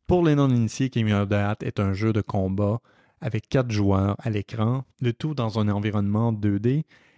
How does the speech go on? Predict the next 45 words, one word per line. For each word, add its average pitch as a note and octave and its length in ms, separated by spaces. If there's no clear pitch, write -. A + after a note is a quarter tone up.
qui - 140
est C4 140
non E3 200
pas F#3 200
sans C#3+ 260
rappeler C3+ 440
Smash A#2+ 360
Brothers, A#2+ 440
mais G#2+ 100
comme A#2 160
vous A2 80
allez G#2 160
voir, G#2+ 480
c'est - 220
loin G#2+ 220
d'être G#2 260
aussi - 200
simple - 380
que - 100
ça. - 240
N'ayant E3 220
pas G#3+ 160
moi-même, A#2 460
dans G2+ 100
mon F#2+ 220
illustre G2 460
carrière, G2 460
eu G2+ 60
l'opportunité G2 580
de A2 60
développer G2 320
un B2+ 120
jeu A2 120
de - 60
combat, B2 420
je D3 140
dois A2 100
vous G#2+ 140
avouer D3 300
que F#3 40
j'étais A2 260
tenté D#3+ 360
d'inviter B2+ 320
Chris B2 260
Day, A2+ 220